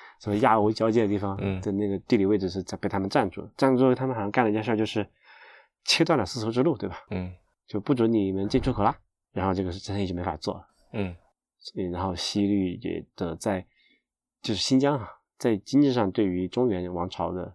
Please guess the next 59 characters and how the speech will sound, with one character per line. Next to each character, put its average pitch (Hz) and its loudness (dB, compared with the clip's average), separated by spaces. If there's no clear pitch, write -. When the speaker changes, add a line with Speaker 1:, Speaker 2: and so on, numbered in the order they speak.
Speaker 1:
作 190 6
用 76 -2
也 82 -14
就 87 -8
不 95 -6
复 101 -2
存 87 -10
在。 113 -6
Speaker 2:
再 131 0
加 135 6
上 131 -2
那 143 0
个 123 0
时 107 -8
候 104 -6
其 104 -6
实 98 -4
航 - -6
海 104 0
技 110 -2
术 101 -6
已 90 -4
经 101 -8
相 - -4
对 147 4
来 101 4
说 107 -2
比 - -10
较 - -6
发 - 2
展 - -4
了。 - -20
Speaker 1:
就 107 -6
可 - -4
以 101 2
走， 90 -2
走 92 -6
那 95 -6
个 98 -6
东 117 -2
南 110 2
沿 98 -2
海 92 -6
了。 - -18
Speaker 2:
对， 98 2
虽 120 0
然 113 0
说 110 -4
明 104 -2
朝 104 -8
有 101 -2
锁 104 -8
国 101 -6
政 104 -4
策 - -10
啊 - -8
什 101 -14
么 98 -12
的， 95 -8